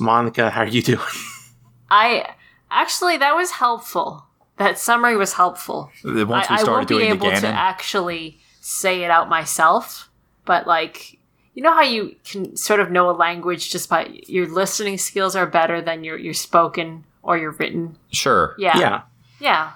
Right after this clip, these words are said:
Speaker 2: So I, I, I understand the flow. I'm, I can listen to it, but I can't speak it myself.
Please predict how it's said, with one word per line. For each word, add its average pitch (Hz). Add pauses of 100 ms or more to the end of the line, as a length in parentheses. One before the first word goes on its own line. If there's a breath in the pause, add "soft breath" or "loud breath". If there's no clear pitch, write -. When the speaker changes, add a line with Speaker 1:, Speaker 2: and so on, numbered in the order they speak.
(120)
Speaker 2:
So 170
I, 180
I, 180
I 185
understand 190
the 175
flow. 180 (340)
I'm, 165
I 170
can 165
listen 185
to 151
it, -
but 170
I 165
can't 175
speak -
it -
myself. -